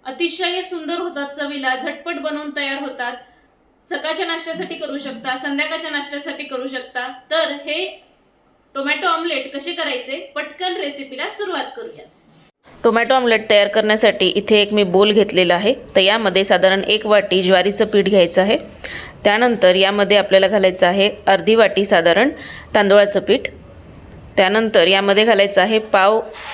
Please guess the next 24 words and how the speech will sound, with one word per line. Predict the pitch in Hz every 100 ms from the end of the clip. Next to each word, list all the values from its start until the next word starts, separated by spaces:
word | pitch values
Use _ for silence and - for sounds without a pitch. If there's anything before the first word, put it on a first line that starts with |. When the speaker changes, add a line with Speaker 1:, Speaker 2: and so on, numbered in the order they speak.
| -
Speaker 2:
वाटी | 220 202 214 320 - - - -
बेसनाचं | 190 220 226 226 226
पीठ | 214 226 -
किंवा | 202 196
बेसन. | 175 180 208 320 - - - - - - - - - -
त्यानंतर | 208 226 262 233 180
यामध्ये | 196 196 202 220
घालायचं | 220 196 196 185
आहे | 208 214 262 - - -
पाव | 208
चमचा | 202 202 202 196
हळद, | 202 180 208 262 - - - - - - - -
चवीनुसार | 233 214 240 226 214 185
लाल | 196 196 190
तिखट | 208 226
घालायचं | 220 196 190 208
आहे. | 202 240 - - - - - - 359 359 269 269 - - - - - - - - - - - - - - - - - - -
त्यानंतर | 226 220 226 220 190
यामध्ये | 190 202 214
घालायचं | 220 190 190 196
आहे | 208 202
एक | - 214 214
चमचा | 226 220 208 180
धनेपूड, | 180 214 208 175 233